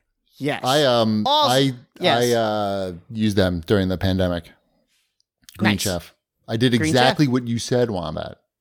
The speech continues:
Speaker 2: I used
Speaker 1: I know, 'cause
Speaker 2: both,
Speaker 1: it's good food.
Speaker 2: both.
Speaker 1: They're complimentary services.
Speaker 2: And they complimented me when I opened the box. It said, "Whew,
Speaker 1: Nice.
Speaker 2: it's a good looking man."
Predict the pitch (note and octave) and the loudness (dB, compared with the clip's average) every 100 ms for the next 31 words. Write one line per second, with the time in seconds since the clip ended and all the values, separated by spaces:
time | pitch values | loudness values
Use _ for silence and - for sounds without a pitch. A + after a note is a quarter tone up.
0 | _ G2 G#2+ G#3+ C#4+ E4+ D#3 A#2+ B2+ - | _ -2 2 4 6 4 6 6 6 4
1 | A3+ G#3 - - - _ A2 F2+ C3 G#2+ | -2 -2 -8 -14 -16 _ -4 4 6 4
2 | - - - _ _ _ _ _ _ _ | 0 -10 -16 _ _ _ _ _ _ _
3 | _ _ _ - F3+ F#3+ E3+ - - G3+ | _ _ _ -8 2 2 2 -6 -2 2
4 | G#3+ A3+ G#3 F3+ F#3 F#3 E3+ - D#3+ D#3 | 2 2 4 4 2 0 -2 -2 -4 -4
5 | C#3+ D#2+ - A2+ A#2 A2+ A#2 A#2 A#2+ G#2 | -10 -12 -4 4 4 4 2 2 2 2
6 | G2+ G#2 B2 G2 F2+ G2 G2+ F#2 G2+ D#2+ | 0 0 2 2 0 -2 -2 2 2 2
7 | - - - - F#2 - C4+ E4+ C#3+ C3+ | -6 -18 -16 -12 -10 -2 2 2 0 -4
8 | - - - - _ - - G#2 G2+ F#2 | -4 -8 -8 -12 _ -12 -6 -4 -2 0
9 | A#2+ A2 E2 | 2 2 0